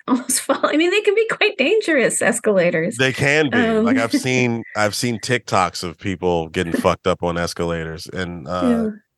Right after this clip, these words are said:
Speaker 2: it's one of those things, like, it's the brilliant way that Bella Ramsey plays this, like, this kid who could be a goofball one, in one moment,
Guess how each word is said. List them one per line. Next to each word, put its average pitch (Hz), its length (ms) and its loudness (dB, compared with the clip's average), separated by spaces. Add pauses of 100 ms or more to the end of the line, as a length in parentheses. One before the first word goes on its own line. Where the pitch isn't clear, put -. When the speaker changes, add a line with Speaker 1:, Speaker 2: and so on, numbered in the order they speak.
(340)
Speaker 2:
it's 151 180 0
one 196 160 2
of 196 60 4
those 170 100 0
things, 180 280 0
like, 123 220 0
it's 127 220 -4
the 127 100 -2
brilliant 131 720 -2
way 113 440 2
that 95 400 -2
Bella 107 300 4
Ramsey 98 360 0
plays 107 500 0
this, 95 420 -4
like, 95 240 -4 (960)
this 107 240 2 (100)
kid 123 640 2 (420)
who 117 180 -6
could 92 260 -6
be 98 560 -2 (300)
a 101 120 -2
goofball 98 920 0 (960)
one, 113 420 0
in 98 160 -6
one 110 200 0
moment, 98 520 -2